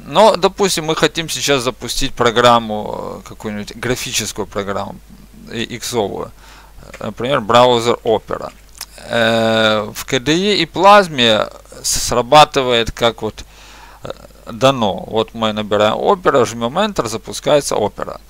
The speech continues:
А под гном подобными рабочими столами у нас получится вот такое вот.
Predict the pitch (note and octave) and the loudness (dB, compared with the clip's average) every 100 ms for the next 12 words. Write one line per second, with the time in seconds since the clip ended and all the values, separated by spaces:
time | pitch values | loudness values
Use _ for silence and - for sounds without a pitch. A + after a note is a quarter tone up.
0 | - - - - A#2 - C3 A#2+ C3+ E3 | -20 -20 -20 -4 -2 0 0 0 0 2
1 | G3 F3 F3+ E3 A#3 G#3 F#3+ D3+ C3 B2 | 2 2 -2 4 2 2 -6 -4 -2 0
2 | A#2 A2+ - A2 G#2 - G#2 G2 - E2+ | 0 0 -2 -6 -8 -4 -2 0 -2 -8
3 | F#2+ A2 A#2+ F#3 - D3+ D3 D#3+ C#3+ C#3 | -10 -8 0 0 0 -2 -2 -4 -6 -6
4 | C#3+ B2 - - - - A#2+ - A#2+ A#2 | -6 -6 -12 -10 -8 -6 -8 -4 -2 -2
5 | G2 F2+ - | -4 -8 -14